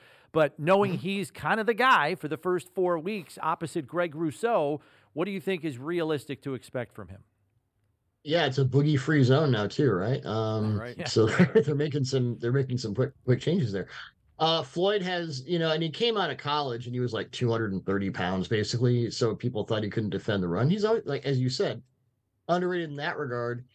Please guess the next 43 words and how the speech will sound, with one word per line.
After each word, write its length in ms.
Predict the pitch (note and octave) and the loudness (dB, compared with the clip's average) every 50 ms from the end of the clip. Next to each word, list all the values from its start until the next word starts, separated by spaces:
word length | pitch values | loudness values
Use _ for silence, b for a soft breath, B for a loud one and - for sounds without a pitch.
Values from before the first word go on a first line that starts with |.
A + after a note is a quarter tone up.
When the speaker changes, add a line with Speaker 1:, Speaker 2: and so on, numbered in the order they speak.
| _ _ | _ _
Speaker 2:
He 320 | _ - - E3+ F3+ F#3 F3 | _ -2 2 2 4 4 4
has 280 | F3 E3+ E3 E3 D3+ | 4 2 0 0 -2
been 420 | C#3+ C#3 D#3 D3+ D3 D3 C#3 C#3 B2+ | -4 -2 -2 0 0 -2 -2 -4 -4
extremely 920 | - B2+ B2+ - - - - - - - C3 C#3+ D#3+ F#3+ G3+ F#3+ F#3+ F3 D#3 | -6 -6 -6 -6 -6 -6 -6 -6 -2 0 2 2 2 2 2 0 0 -2 -4
productive 800 | C3 - D3 C3+ A#2+ A#2 G#2 - - G2 D2 A1+ A#1 - - _ - | -4 -6 -4 -4 -2 -4 -4 -6 -8 -8 -8 -8 -10 -12 -12 _ 2
as 200 | G#2+ A2 G2+ A2 | 2 2 4 2
a, 120 | G#2+ - - | 0 -2 -2
as 260 | - G2+ A#2 G#2+ F#2+ A#2+ | 0 2 2 4 4 4
an 80 | A2 | 4
outside 420 | A2 A#2 - - - G#2+ G2 F#3+ B2 | 4 0 -2 -2 -2 -2 0 0 0
pass 320 | A2+ A#2+ G#2+ G#2 - - | 0 0 0 0 -2 -2
rusher 360 | G#2+ F2+ F2 - G#2 G2 F2 | -4 -4 -4 -2 -2 -2 -2
over 120 | F2 F#2+ G2 | 0 -2 0
the 80 | F#2+ | 0
last 240 | F2+ E2 E2 E2 - | 0 -2 -2 -4 -6
few 140 | - G2+ F2+ | -6 -6 -6
seasons 540 | - G2 F2+ E2+ - - - - - - - - | -4 -4 -4 -4 -4 -6 -8 -8 -8 -10 -2 0
and 400 | A#2 A2+ G#2+ G2+ G#2 G2+ G2+ G2 - _ _ _ _ _ _ _ _ _ - | 0 2 2 2 0 0 -2 -2 -6 _ _ _ _ _ _ _ _ _ -2
never 220 | D3+ D#3 D3+ D3+ | 0 0 0 -2
really 180 | D3+ C#3+ C#3 C3 | -4 -4 -4 -4
got 140 | A#2+ A#2 | -6 -8
his 120 | G#2+ G#2 F2+ | -10 -12 -10
due 200 | F#2+ A2 A2 A2 | -8 -6 -6 -4
for 280 | - - A#2+ A#2 A#2+ B2+ | 2 4 6 6 6 4
it. 100 | B2+ B B B B B B _ | 2 B B B B B B _
So 380 | - - - F3+ E3+ E3+ E3 | -2 4 6 6 6 6 2
he 240 | - - C3 F#3+ A3+ | 0 -2 -4 -4 -2
can 200 | G#3+ A#3 G#3+ G3 | 0 0 0 2
do 160 | F#3 F#3+ F3+ | 2 2 0
a 40 | E3 | 0
lot 200 | D#3+ D#3 D#3 D3+ | 0 0 0 -2
of 80 | D3+ D3 | -2 -4
the 80 | C#3+ | -6
things 300 | C3 - C#3+ C3+ C#3 B2 | -6 -6 -4 -2 -2 -2
Von 280 | G#2 C3 C3+ C3+ B2+ B2+ | 0 0 0 2 2 2
Miller 220 | C3 C3 B2+ B2 | 2 2 2 0
can 260 | B2 - - B2+ A#2 G#2+ | -2 -4 -4 -4 -4 -6
from 180 | - - A#2 | -4 -4 -4
a 60 | G#2+ | -4
pure 420 | G#2+ - - C3 B2 A#2 A2+ A2 - | -6 0 2 4 4 4 4 2 0
speed 680 | - - - - - - C3 C3 B2+ B2+ B2 B2 B2+ | -2 -4 -6 -4 -2 0 2 4 4 4 2 0 -2
to 100 | - B2+ B2+ | -6 -8 -8
power, 720 | - - - B2 A#2+ A#2+ A#2+ A#2 A2 A2+ A2+ A2+ A2+ | -6 -2 0 0 0 0 0 -2 -2 -2 -2 -2 -4